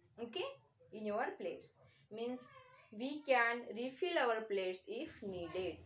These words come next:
अगर हमें लग रहा है तो हम उसको फिर से ले सकते हैं। So that means you can take in small amount। ये कर सकते हैं आप। घर पे भी अगर आपको लगा तो हम क्या करेंगे,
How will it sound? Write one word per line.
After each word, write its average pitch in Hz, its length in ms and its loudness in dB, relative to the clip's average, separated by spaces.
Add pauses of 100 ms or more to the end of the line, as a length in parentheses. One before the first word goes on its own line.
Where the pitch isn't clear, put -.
(140)
अगर 202 320 2
हमें 196 160 -4
लग 180 200 0
रहा 208 140 0
है 226 140 -2
तो 269 80 -4
हम 254 120 -4
उसको 240 260 -2 (100)
फिर 330 140 0
से 339 160 -4
ले 294 100 -6
सकते 262 360 -4
हैं। 226 120 -10 (380)
So - 160 -6 (100)
that 196 320 0
means 269 400 -4
you 208 180 -2
can 220 320 0 (1300)
take 208 260 0 (120)
in - 200 -6 (100)
small 208 400 0 (360)
amount। 156 420 -8 (800)
ये 226 200 4
कर 240 100 2
सकते 262 300 0
हैं 262 140 6
आप। - 600 -4
घर 240 320 2
पे 262 140 10
भी 262 140 4
अगर 254 280 4
आपको 240 300 2
लगा 233 380 2 (440)
तो 214 80 -4
हम 233 180 -4
क्या 226 220 4
करेंगे, 240 420 -4